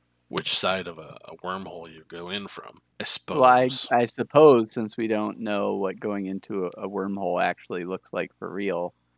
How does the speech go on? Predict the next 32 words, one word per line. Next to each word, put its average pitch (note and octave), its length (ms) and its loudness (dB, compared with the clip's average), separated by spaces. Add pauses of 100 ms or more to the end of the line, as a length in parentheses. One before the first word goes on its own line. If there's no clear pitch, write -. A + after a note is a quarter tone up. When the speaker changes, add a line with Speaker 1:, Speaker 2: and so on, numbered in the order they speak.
(120)
Speaker 1:
That's G#2 200 -8
true. F#2+ 260 -8
Speaker 2:
uh, F#2 580 0 (400)
that, F2 300 -2 (220)
uh, - 380 -6 (500)
that G2 200 0 (280)
Speaker 1:
That's G2+ 140 -2
a - 40 6
Speaker 2:
particular G2+ 240 2
piece F#2+ 240 -8
of G2 80 -8
information G2 520 -8
would E2+ 100 -12
be E2 140 -12
valuable. - 580 -2 (200)
Speaker 1:
That's G#2+ 240 -4
a, G2+ 140 -2
I F#2+ 120 0
mean, G2+ 180 -6
this - 160 -4
is G#2 100 -6
a G2 60 -8
good, G#2 280 -4 (640)
this - 120 -10
is - 40 -8
a - 40 -8
good G#2+ 140 -8
thought F#2+ 240 -6
experiment F#2 640 -14 (800)
Speaker 2:
Yeah. G#2 200 -2
Speaker 1:
about F#2+ 340 -2
what, G2 180 -6